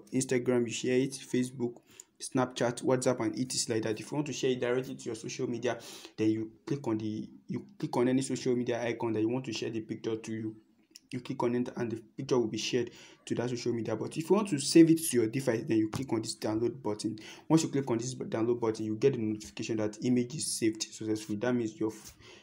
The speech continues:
saved the image successfully, and you can return back to the menu to, maybe you want to cartoon another picture, so you can do that and choose another filter. So this the, this is what I'm talking about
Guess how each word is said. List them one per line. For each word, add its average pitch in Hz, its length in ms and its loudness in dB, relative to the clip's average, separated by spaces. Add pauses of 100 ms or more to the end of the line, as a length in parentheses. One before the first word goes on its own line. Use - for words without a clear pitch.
(220)
saved - 380 0
the 107 280 -6
image 117 260 0
successfully, 117 560 -2
and 110 180 -4
you - 80 -4
can 110 140 -2
return 123 360 -2
back 120 200 2
to - 80 -8
the 110 100 -2
menu 120 360 4
to, 107 400 -4 (140)
maybe 131 240 2
you 117 80 -2
want 135 220 0
to 107 180 -4 (100)
cartoon 117 340 -2
another 117 280 2
picture, - 380 -4 (120)
so - 160 -4
you 107 120 2
can 107 200 -2
do 120 120 0
that 113 280 -2 (140)
and 110 160 -4
choose - 160 -2
another 113 260 -2
filter. 107 220 -6
So 135 180 -2 (1600)
this 269 200 10
the, 156 300 8
this 202 160 8
is 196 60 6
what 175 120 12
I'm 139 180 6
talking 147 320 6
about 123 340 6